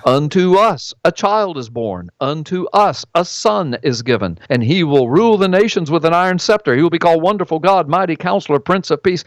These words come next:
Well, who is that? Well, it's Jesus. We know that. So Revelation twelve is this panoramic. It sets up Revelation thirteen, which is the, the revelation of the Antichrist and the marking system and the one world government. So what's Revelation twelve telling us?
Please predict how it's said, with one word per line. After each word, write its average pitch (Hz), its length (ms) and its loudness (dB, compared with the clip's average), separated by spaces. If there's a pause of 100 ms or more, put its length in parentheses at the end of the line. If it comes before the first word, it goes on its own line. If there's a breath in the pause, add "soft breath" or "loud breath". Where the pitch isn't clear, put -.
(140 loud breath)
Well, 196 120 2
who 262 240 0
is 277 200 -2
that? 165 300 0 (180)
Well, 247 160 2
it's 240 140 0
Jesus. 247 640 -4
We 202 180 0
know 254 280 2
that. 117 400 -4 (140 soft breath)
So 202 360 0 (540)
Revelation 247 600 0
twelve 170 600 0
is 147 160 -2
this 160 160 -2
panoramic. 190 840 -2
It 151 160 -2
sets - 460 -2
up 202 220 0
Revelation 165 640 0
thirteen, 135 680 0
which 147 200 0
is 143 140 -2
the, 175 200 -2 (240)
the 139 220 2
revelation 131 640 2
of 127 140 -2
the 175 160 2
Antichrist 180 960 0 (300 loud breath)
and 170 180 4
the 202 40 2
marking 202 560 0
system 110 440 -6
and 135 100 -2
the 170 80 2
one 180 280 0
world 196 320 2
government. 196 420 -2
So 185 140 0
what's 226 260 0
Revelation 202 480 0
twelve 185 340 -2
telling 208 360 0
us? - 160 -10